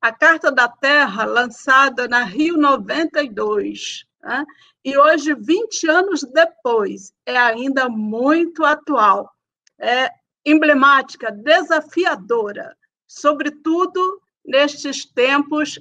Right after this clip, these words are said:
em que nós vivemos. O texto, é, ele no-, nos afirma que no-, que nós vivemos um momento crítico que a Terra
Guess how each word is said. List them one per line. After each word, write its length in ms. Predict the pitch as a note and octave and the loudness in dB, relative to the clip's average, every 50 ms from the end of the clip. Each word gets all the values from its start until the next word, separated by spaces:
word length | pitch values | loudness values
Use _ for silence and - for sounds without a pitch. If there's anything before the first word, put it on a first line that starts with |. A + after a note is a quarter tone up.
| - - | -8 -4
em 240 | C4 C4 C#4 C4+ C#4 | -4 -2 -2 -4 -4
que 120 | - C#4+ | -2 -2
nós 480 | C#4 B3+ A3 G#3+ A3 A#3 A#3+ A#3 A#3 - A3+ | 0 2 4 4 4 4 4 0 -4 -12 -14
vivemos. 1000 | G3 A3+ C4 A#3 G#3 F#3+ A#3 A3+ A3+ A3+ A3 G3+ - - - - - - - _ _ _ _ _ _ _ _ _ _ _ _ | -12 -10 -10 -8 -4 -4 -4 -2 -4 -6 -8 -10 -12 -14 -16 -16 -16 -16 -18 _ _ _ _ _ _ _ _ _ _ _ _
O 140 | - A3+ | -10 -10
texto, 960 | - _ _ - C4 C4 D4 D#4+ E4 E4 D4+ - - - - A#3+ G#3 - - _ _ _ _ _ _ _ | -10 _ _ -2 2 4 4 4 4 2 0 -4 -10 -14 -12 -10 -10 -10 -12 _ _ _ _ _ _ _
é, 420 | - A3 A#3+ A#3 A#3 A#3 A3+ - - | -4 -2 -2 -2 -2 -4 -6 -6 0
ele 340 | - B3 B3+ C4 C4 C#4 C#4 | 2 2 2 2 2 0 -2
no-, 600 | C4+ C4+ C4 C4+ C4+ C4+ C4+ C4+ C4 C4 C4 - - | 0 0 0 0 0 0 0 -2 -2 -4 -6 -6 -4
nos 260 | B3+ C4+ C#4 C4+ C#4+ | -2 -2 0 2 2
afirma 800 | D#4 C#4 - - - - D4 D#4 D#4 C#4+ A3 A3 G#3+ G3+ G3+ G3+ | 2 0 0 -2 -6 -2 0 0 0 0 -2 -4 -8 -8 -8 -10
que 160 | G3+ - C4 | -10 -10 -8
no-, 180 | B3+ C4 B3+ - _ B3 - _ _ _ - | -8 -8 -10 -12 _ -18 -20 _ _ _ -6
que 80 | C#4 | -2
nós 320 | C4+ C#4+ D4+ E4 F4+ E4 D4 | 0 2 2 2 2 2 2
vivemos 640 | D#4+ D#4 - - D#4 F4 F#4 G4 G#4+ D4+ - - - | 0 0 2 2 2 4 4 2 0 -2 -2 -4 -4
um 80 | C#4+ C#4+ | 0 2
momento 560 | D4+ D#4 D4 C#4+ D#4 F4 F4+ F4+ E4+ D4+ - _ - | 2 4 4 4 2 2 0 -2 -6 -10 -10 _ -4
crítico 680 | D#4 D4+ E4+ F4 E4 - - - B3 G3+ - G#3+ G#3 | 0 0 0 0 0 -4 -8 -12 -14 -10 -10 -10 -6
que 100 | - C4+ | -4 -4
a 80 | A#3+ A#3 | -4 -4
Terra 540 | - _ - C4+ C4+ C4 C4 - B3 A#3 | -4 _ -2 0 2 2 2 0 -4 -6